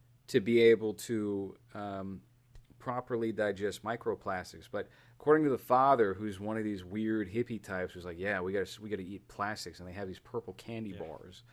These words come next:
Speaker 1: that aren't candy, that are just, like, I guess, made of the same shit as action figures. He's just devouring
Speaker 2: Right.
Speaker 1: that. Kills you if you take a bite, if, if you're normal. Uh, him and his, his, uh, you know, his boy toys decided to operate on themselves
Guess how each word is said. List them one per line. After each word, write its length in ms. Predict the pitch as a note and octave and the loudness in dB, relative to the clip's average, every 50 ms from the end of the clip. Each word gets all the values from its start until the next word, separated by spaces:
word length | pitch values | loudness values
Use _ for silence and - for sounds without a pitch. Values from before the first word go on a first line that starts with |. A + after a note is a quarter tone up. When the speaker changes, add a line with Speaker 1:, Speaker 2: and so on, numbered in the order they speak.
| _ - - - - - | _ -20 -20 -20 -14 -6
Speaker 1:
that 120 | - F#2+ F#2+ | -2 0 0
aren't 160 | F#2+ G2 F#2 | 0 -2 -2
candy, 320 | - - G#2+ G#2+ G2 F#2 F2+ | -6 -8 -8 -6 -6 -6 -4
that 140 | E2+ F2+ F2+ | -2 -4 -4
are 80 | F2 | -4
just, 240 | D#2+ F2+ F2+ - - | -6 -10 -10 -10 -8
like, 160 | F#2 F2 D#2+ | -10 -8 -6
I 60 | F2+ | -6
guess, 240 | F2+ F#2 G2 F2+ - | -4 -4 -6 -6 -8
made 200 | F#2+ G2+ G2+ G2 | -8 -6 -4 -2
of 180 | G2 F2+ E2 - - _ - - - - | -2 -4 -4 -10 -18 _ -20 -20 -20 -12
the 60 | - | -6
same 260 | - - A2+ A2 A2+ G#2 | -2 0 0 0 -2 -2
shit 160 | - A#2 G#2+ | -2 -2 -2
as 120 | F#2 D#2+ | 0 2
action 360 | F2+ G#2 A2+ G#2+ - - F#2 E2+ | 4 4 4 2 0 -6 -8 -8
figures. 440 | - - E2+ D2 D2+ D2 D#2 E2+ - | -8 -8 -10 -10 -10 -14 -16 -16 -14
He's 180 | G2 F#2 F2 | -12 -12 -10
just 220 | F2 F#2 F2 - - | -10 -10 -10 -10 -12
devouring 560 | - - - F2+ F#2+ A2+ A2 G2 E2 D#2+ F2+ | -8 -2 2 2 4 4 2 0 -2 -6 -8
Speaker 2:
Right. 140 | G#2 G2+ G2 | -8 -8 -8
Speaker 1:
that. 180 | - - - - - - - _ | -8 -10 -12 -14 -20 -20 -20 _
Kills 320 | - - A2+ A2+ A2+ G2 | 0 2 2 4 4 2
you 120 | G2 G2 F2+ | -2 -2 -2
if 140 | E2+ - - | -4 -4 -10
you 60 | F2+ | -16
take 220 | - - G2+ G2 G2+ | -10 -8 -6 -4 -4
a 60 | F#2 | -4
bite, 280 | E2 E2 D#2 D#2 D#2 | -4 -4 -4 -4 -6
if, 120 | D2+ D2 - _ | -10 -12 -16 _
if 140 | - - - | -20 -20 -18
you're 80 | F#2+ F2 | -18 -14
normal. 460 | D#2 E2+ G2 G#2 G2+ E2 D2 C#2+ - - - - - - - - - - | -12 -8 -8 -8 -8 -8 -12 -16 -20 -20 -20 -20 -20 -20 -20 -20 -16 -4
Uh, 220 | F#2+ F#2+ G2 G#2 G2+ | 0 0 2 2 2
him 180 | G2+ A#2 B2+ | 2 2 2
and 80 | C3+ B2+ | 4 2
his, 260 | A2+ G2 F#2+ - - _ _ _ _ _ _ _ _ _ | 2 2 0 -6 -10 _ _ _ _ _ _ _ _ _
his, 240 | - A2 G2+ F#2 G2 | -8 -6 -6 -4 -4
uh, 340 | G#2 G2+ G2+ G2 G2+ G2 E2 | -4 -4 -4 -4 -4 -6 -6
you 80 | F#2 | -8
know, 60 | G2 F#2+ | -6 -6
his 140 | F#2 F#2 F2+ | -6 -6 -6
boy 340 | E2+ - A2 A#2 C#3 C#3+ C3+ | 2 6 8 8 8 8 6
toys 680 | - - A#2 G2+ F#2 F2 E2 F2 F#2+ - - - - _ _ _ _ _ _ _ - _ _ | 4 2 2 2 2 0 -2 -4 -6 -6 -6 -8 -10 _ _ _ _ _ _ _ -20 _ _
decided 480 | G2 G#2+ G2 A#2 A#2 A#2 A#2 A#2 A2 F#2+ | -6 -2 0 2 4 4 4 2 2 0
to 380 | - A#2 A#2 A2 A2 G#2+ A2 - | 0 0 0 2 2 2 4 8
operate 420 | A#2 C3 D3+ C3 C3+ B2+ B2 A#2 | 8 8 8 8 8 6 6 6
on 120 | A2+ A2 G#2 | 6 2 -2
themselves 720 | G#2+ G2+ - A2+ G#2+ G#2 G2+ G#2+ A#2 A#2+ - - - | -4 -2 0 2 2 2 2 0 -4 -6 -12 -18 -20